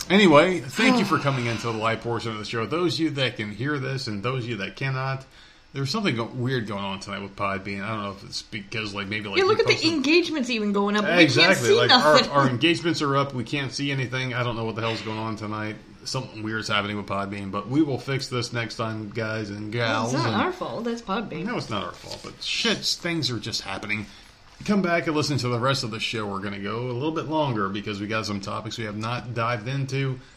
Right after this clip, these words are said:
Speaker 1: You can find us on Twitter at Voices of Misery.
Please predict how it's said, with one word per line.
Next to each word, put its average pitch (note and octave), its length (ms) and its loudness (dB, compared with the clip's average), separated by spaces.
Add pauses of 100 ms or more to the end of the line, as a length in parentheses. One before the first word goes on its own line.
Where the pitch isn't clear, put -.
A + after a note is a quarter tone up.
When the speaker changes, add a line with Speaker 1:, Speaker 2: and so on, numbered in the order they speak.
(180)
Speaker 1:
You G#3+ 120 0
can G#3 120 2
find C#3+ 280 4
us B2 140 -2
on G#2 380 -4 (480)
Twitter F3 300 0
at C#3 120 0
Voices B2 420 -2
of A#2 60 -4
Misery. F#2+ 400 -4